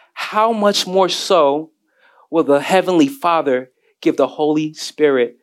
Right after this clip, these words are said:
to those who ask for it?" So he, with this phrase, it's not a, it's not a, like a, a, a comparison. It's more of like a contrast. It's, it's if God notice, if God notices a sparrow,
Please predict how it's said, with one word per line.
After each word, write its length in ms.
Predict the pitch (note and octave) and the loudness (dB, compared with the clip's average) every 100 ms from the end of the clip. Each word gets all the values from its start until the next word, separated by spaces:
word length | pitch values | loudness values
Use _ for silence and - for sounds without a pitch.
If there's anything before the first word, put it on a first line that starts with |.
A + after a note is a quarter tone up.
| _ _ | _ _
to 120 | - | -18
those 340 | B2 C#3+ C#3 C3+ | -4 0 0 -2
who 120 | C#3 | -8
ask 300 | - C#3+ C#3 | -4 -4 -4
for 240 | - C3 A#2 | -10 -8 -8
it?" 140 | - _ _ _ _ _ _ _ _ _ | -8 _ _ _ _ _ _ _ _ _
So 340 | - F3 - - _ _ _ _ _ _ _ _ _ | 0 0 0 -8 _ _ _ _ _ _ _ _ _
he, 380 | - G3+ - _ _ _ | -2 -2 -4 _ _ _
with 200 | - F#3 | -4 -2
this 220 | G3+ A3 - | 0 0 -2
phrase, 340 | - G#3 F3+ | 2 2 2
it's 120 | E3 | 0
not 200 | E3 G#3 | -2 0
a, 40 | F#3 | 0
it's 220 | D#3 - | -2 -6
not 220 | F3 A3 | -4 0
a, 40 | F3 | 0
like 180 | D#3+ | 0
a, 40 | D#3 | 0
a, 400 | C3 - C3+ B2+ | 0 0 2 2
a 60 | - | -4
comparison. 560 | - C#3+ F#3 E3+ D#3+ D3 | -10 -4 0 0 0 -2
It's 80 | |
more 180 | D#3 E3+ | 2 0
of 80 | D3 | 2
like 160 | C3 C3+ | -2 -4
a 60 | |
contrast. 1040 | - - F#3+ F#3 E3 - C3 C3 - - _ _ - | -10 -6 -2 -2 -2 -2 0 -2 -6 -18 _ _ -8
It's, 260 | - D#3+ - - _ | -4 -4 -6 -12 _
it's 220 | E3 D#3 - - _ - | -2 -2 -6 -16 _ 2
if 440 | A#3 G#3 - _ _ _ _ _ | 2 0 -10 _ _ _ _ _
God 460 | - G#3 G#3+ D#3 C#3 - _ _ | -4 0 -2 -4 -12 -14 _ _
notice, 840 | B2 D3+ A3 A3 C#3+ C#3 - - - _ _ _ _ _ _ | -4 2 2 4 4 2 -6 -14 -20 _ _ _ _ _ _
if 200 | D3+ D3+ | -8 -8
God 280 | - D3 F3 | -6 -4 -2
notices 720 | D3 F3+ G3 F3+ D#3 C3+ C3 - | 0 2 2 2 2 0 -2 -10
a 60 | |
sparrow, 760 | B2+ - - F3+ F3 B2 C3 | -8 -8 -2 0 2 2 0